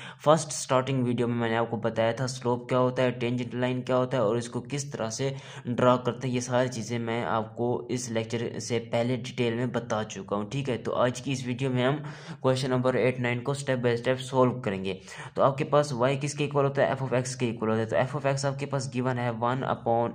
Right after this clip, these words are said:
x square। अब हम स्लोप के लिए x को रिप्लेस कर देंगे एक्स नॉट के साथ, तो f of एक्स नॉट क्या बन जाएगा आपके पास, वन upon एक्स नॉट का स्क्वायर। हमें पता है स्लोप में हमारे पास एक्स नॉट के अंदर प्लस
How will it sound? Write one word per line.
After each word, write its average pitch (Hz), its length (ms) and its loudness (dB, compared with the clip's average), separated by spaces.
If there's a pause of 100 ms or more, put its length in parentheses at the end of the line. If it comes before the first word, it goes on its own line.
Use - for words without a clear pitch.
x 113 300 -2 (420)
square। 110 400 0 (340)
अब 156 160 6
हम 156 240 2
स्लोप 143 460 2
के 156 120 2
लिए 139 340 2
x 139 200 -4
को 156 160 -2
रिप्लेस 139 440 -2
कर 139 220 0
देंगे 120 460 0 (420)
एक्स 131 280 0
नॉट 123 300 2
के 113 80 -4
साथ, 101 240 0
तो - 240 -6
f 131 160 -2
of 143 220 -4
एक्स 135 320 2
नॉट 127 400 4 (100)
क्या 139 180 0
बन 127 240 0
जाएगा 110 380 2
आपके 104 300 0
पास, 107 340 0
वन 123 260 0
upon 107 560 0
एक्स 127 340 0
नॉट 104 360 0
का 107 220 2 (440)
स्क्वायर। 101 420 -2
हमें 127 260 0
पता 135 240 0
है 156 180 0
स्लोप 131 380 0
में 143 80 -2
हमारे 131 340 0
पास 131 380 2
एक्स 127 240 -6
नॉट 131 280 -2
के 139 60 -2
अंदर 135 240 0
प्लस 135 360 -2